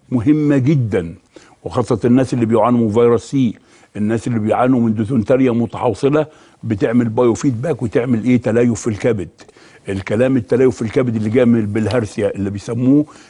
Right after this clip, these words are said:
liver fibrosis، إنما في حاجة اسمها liver cirrhosis اللي هو جاي من فيروس سي. هو بيعمل إيه؟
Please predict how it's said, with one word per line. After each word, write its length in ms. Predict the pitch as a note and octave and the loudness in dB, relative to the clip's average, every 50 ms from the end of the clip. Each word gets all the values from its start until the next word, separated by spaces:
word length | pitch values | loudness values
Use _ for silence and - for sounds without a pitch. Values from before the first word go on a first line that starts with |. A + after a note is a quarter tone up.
| - _ | -10 _
liver 360 | - A2+ C3+ B2+ A#2+ C3+ C3+ C3+ | 0 2 2 2 2 0 -2 -2
fibrosis، 760 | - - B2 A2+ G#2+ A#2+ B2+ B2+ A2+ F#2+ F#2+ F2 - - - _ - - - - _ - | 0 0 0 2 2 2 4 2 2 0 -2 -8 -12 -16 -20 _ -20 -20 -20 -12 _ -2
إنما 280 | G#2+ A2 - - A2 G2+ | 0 2 4 4 4 2
في 160 | - D3 - | 2 -2 -2
حاجة 180 | - D3+ C3 | -2 0 -2
اسمها 300 | A#2 - - C3+ A#2+ A2+ | -2 -2 -2 -2 0 0
liver 280 | A2+ C3 C3+ B2 B2 A2 | 2 2 2 2 0 -2
cirrhosis 600 | G#2+ - - A2+ G#2+ B2+ C#3+ D3+ B2 A2 G2 - | -2 -4 -6 -4 0 0 0 0 0 -2 -6 -8
اللي 160 | B2+ A#2 A2+ | -6 -2 0
هو 100 | A2 G#2+ | 0 2
جاي 200 | G#2+ A#2+ C3 C3 | 2 2 2 4
من 160 | A#2+ A2+ A2 | 2 2 0
فيروس 340 | F#2+ G#2+ C3 C3+ C3 B2+ - | -2 -4 -6 -4 -4 -6 -6
سي. 300 | - - C3 A#2 G2+ E2+ - - - - - - - - - | -6 -4 -2 -2 -2 -2 -6 -12 -20 -20 -20 -20 -20 -14 -2
هو 180 | - C3 D3 C#3 | 2 4 4 4
بيعمل 400 | C3 C#3 D3+ B2+ B2+ A#2+ A2+ G#2 | 4 4 2 2 2 0 0 0
إيه؟ 260 | A2 G#2+ G#2 F#2+ - | 0 -2 -2 -4 -6